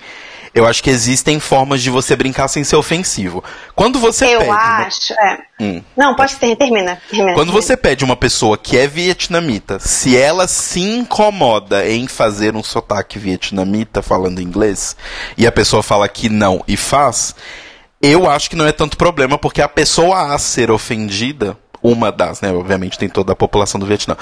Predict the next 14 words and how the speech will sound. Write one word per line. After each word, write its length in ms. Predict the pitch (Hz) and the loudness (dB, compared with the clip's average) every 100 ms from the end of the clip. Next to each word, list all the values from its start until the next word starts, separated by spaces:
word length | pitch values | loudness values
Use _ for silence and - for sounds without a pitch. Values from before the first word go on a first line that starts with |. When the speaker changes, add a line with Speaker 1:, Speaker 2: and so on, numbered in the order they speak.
| - - | -10 -6
Speaker 1:
mas 140 | - 113 | 0 2
a 60 | |
pessoa 320 | - 135 147 143 | 2 2 2 0
a 20 | |
ser 240 | - 139 | 2 2
ofendida 720 | 139 - 123 120 110 139 127 113 110 - - | 2 0 -2 0 0 0 2 0 -2 -14 -6
não 300 | 117 120 110 | 0 2 2
se 140 | - | 0
incomoda, 680 | 104 - 98 107 131 113 95 - _ _ _ _ _ | -2 0 2 4 2 0 -8 -8 _ _ _ _ _
eu 240 | - 233 107 | 0 2 2
acho 240 | 92 - | 0 -4
que 80 | 117 | -4
tudo 220 | - 95 | -4 0
bem. 240 | 208 147 | 0 0